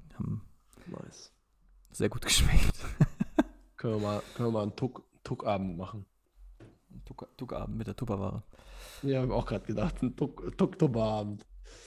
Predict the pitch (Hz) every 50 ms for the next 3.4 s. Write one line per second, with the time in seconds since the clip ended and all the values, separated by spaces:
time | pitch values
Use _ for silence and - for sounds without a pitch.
0 | - - - - - _ _ - - - - _ _ - _ _ _ _ - 135
1 | 131 117 - - 123 - 123 110 104 131 139 135 127 120 113 107 - - 107 101
2 | 98 98 - _ _ _ _ _ _ - - _ _ - - - - - - -
3 | - 202 208 - - - -